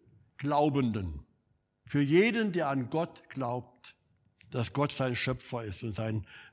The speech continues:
Retter sein will. Denn der Auftrag gilt ebenfalls jedem Glaubenden, von der Erlösung durch Jesus Christus zu erzählen.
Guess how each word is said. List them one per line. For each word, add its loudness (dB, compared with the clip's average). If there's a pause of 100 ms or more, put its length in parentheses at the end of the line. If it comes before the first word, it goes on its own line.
Retter -2
sein -4
will. -4 (800)
Denn 10
der 8
Auftrag 6
gilt 6
ebenfalls 8
jedem 12 (220)
Glaubenden, 4 (200)
von 4
der 6
Erlösung 8
durch 2
Jesus 2
Christus -4
zu -6
erzählen. -4